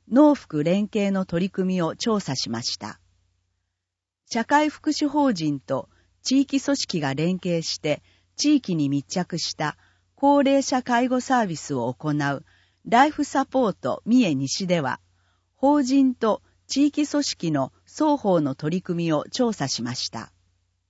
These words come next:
県立総合医療センターでは、地方独立行政法人移行後の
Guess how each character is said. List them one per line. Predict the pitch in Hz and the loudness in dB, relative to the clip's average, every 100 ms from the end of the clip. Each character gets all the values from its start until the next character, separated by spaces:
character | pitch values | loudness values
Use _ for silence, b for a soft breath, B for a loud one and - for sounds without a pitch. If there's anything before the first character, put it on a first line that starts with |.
| _ _ _ _ _ _ _ _ _ | _ _ _ _ _ _ _ _ _
県 | 277 294 | 2 4
立 | 285 277 - 254 - | 4 0 -4 -8 -4
総 | 277 294 285 | 0 2 2
合 | 285 285 | 2 2
医 | |
療 | 262 269 269 | 2 2 0
セ | - 247 | 0 -2
ン | 202 | -2
タ | 151 135 | -4 -4
ー | |
で | 135 143 | -4 -4
は、 | 127 - _ _ _ _ | -6 -10 _ _ _ _
地 | - 247 | 0 2
方 | 294 294 175 | 4 2 2
独 | 196 254 | 0 2
立 | 262 262 269 | 0 2 -2
行 | 226 254 | 2 2
政 | 247 240 226 | 2 0 -2
法 | 214 226 185 | -2 0 0
人 | 147 135 127 | 0 -2 0
移 | 143 | -4
行 | - 226 208 | 0 0 2
後 | 190 185 | 0 0
の | 165 | 0